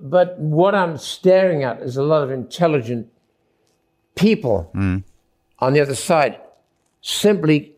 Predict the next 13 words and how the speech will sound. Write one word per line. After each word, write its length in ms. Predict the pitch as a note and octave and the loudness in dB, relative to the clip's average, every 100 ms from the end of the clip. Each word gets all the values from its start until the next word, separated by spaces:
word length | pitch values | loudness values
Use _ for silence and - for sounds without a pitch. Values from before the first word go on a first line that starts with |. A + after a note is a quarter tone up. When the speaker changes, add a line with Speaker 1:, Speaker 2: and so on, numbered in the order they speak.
| _ - | _ -2
Speaker 1:
convincing 640 | D3+ B2+ E3 F#3 E3 C#3 | -2 0 0 0 -2 -2
themselves 640 | C#3 C3+ - - D#3+ D3 | -2 -4 -6 0 2 2
that 160 | C3+ - | 2 0
these 240 | D3 B2+ | 0 0
lies 720 | A#2 C3 D#3 D#3 C3+ A2+ - - - | 2 4 4 4 0 -4 -10 -16 -4
are 80 | A#2 | -2
the 100 | A2+ | -2
truth. 500 | - - C3 - - _ _ _ _ | -2 0 0 0 -14 _ _ _ _
That's 240 | D3+ D#3+ | -2 0
what's 300 | E3 B2+ - - - | 0 -2 -4 -14 -6
crazily 840 | C3+ E3 E3+ C3 C#3+ C#3 C3 - _ _ _ _ _ _ | 0 4 4 2 2 2 0 -6 _ _ _ _ _ _
insane, 640 | A2+ B2 F#2 G3+ B3 - - - _ _ _ _ _ _ _ _ - | -2 0 0 2 2 0 -6 -18 _ _ _ _ _ _ _ _ -4
right? 400 | B2 D#3+ F#3 - | 0 0 0 -6